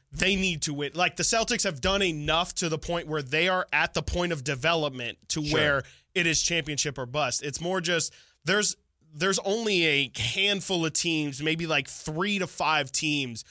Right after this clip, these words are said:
Speaker 1: who I believe are at the stage of development in which it is championship or else you're not really gaining much from this experience. Like, the Celtics have already gotten as close as you, they won two games in the finals. Last year,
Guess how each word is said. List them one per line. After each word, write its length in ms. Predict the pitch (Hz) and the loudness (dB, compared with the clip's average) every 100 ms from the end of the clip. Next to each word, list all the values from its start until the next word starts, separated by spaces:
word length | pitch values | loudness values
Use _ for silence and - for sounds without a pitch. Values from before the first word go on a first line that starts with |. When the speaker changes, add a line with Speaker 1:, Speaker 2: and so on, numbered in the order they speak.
| - - | -20 -4
Speaker 1:
who 140 | 196 - | -4 0
I 180 | 160 180 | 2 2
believe 400 | 160 160 156 143 | 0 -2 -2 -2
are 120 | - | 0
at 200 | 151 147 | 0 0
the 80 | 143 | -2
stage 400 | - 175 160 156 | 0 0 0 -2
of 100 | 127 | -4
development 600 | 139 151 143 127 135 127 | -2 -2 -2 -4 -6 -6
in 200 | 131 131 | -8 -6
which 240 | 143 - | -4 -2
it 100 | 139 | -2
is 320 | 139 131 117 - _ _ _ | -2 -2 -4 -8 _ _ _
championship 680 | - 196 156 165 151 160 147 147 | 2 2 2 0 2 0 -2 0
or 140 | 151 | 2
else 180 | 147 - | 2 0
you're 100 | 147 | 0
not 280 | 143 139 143 | 0 0 -2
really 260 | 151 139 | -2 -2
gaining 580 | 127 147 151 151 143 131 - - - | -4 -2 0 0 -2 -4 -10 -18 -4
much 320 | 160 151 - | 0 2 0
from 300 | - 151 135 | -2 -2 -2
this 180 | 139 - | -2 -2
experience. 500 | 123 - 147 117 - | -2 -2 -2 -4 -4
Like, 120 | 135 | -4
the 80 | 156 | 0
Celtics 380 | - 214 233 165 | 0 0 -2 -4
have 120 | 156 | -2
already 220 | 165 156 | 0 -2
gotten 420 | 127 151 147 139 123 - - | 0 2 2 -2 -8 -10 -2
as 140 | 147 | -2
close 340 | - 170 160 139 | 0 0 0 0
as 140 | 131 | -2
you, 80 | 143 | -2
they 180 | 156 143 | -4 -4
won 300 | 147 175 160 | 0 0 0
two 320 | - 202 180 | -2 -2 0
games 340 | 160 156 147 | 2 2 0
in 60 | 147 | -2
the 80 | 139 | -2
finals. 420 | 151 139 123 123 | -2 -2 -2 0
Last 320 | 156 165 - | 2 2 2
year, 180 | 165 | 0